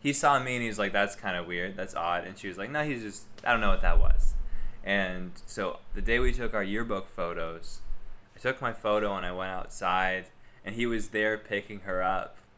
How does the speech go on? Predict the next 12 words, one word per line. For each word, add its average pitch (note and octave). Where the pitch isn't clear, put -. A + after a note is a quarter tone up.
for G2+
lunch, G2
and G#2+
he G#2+
just G#2+
saw G2+
me G2+
wearing F#2+
the F#2
exact F#2
same F#2+
outfit, F2+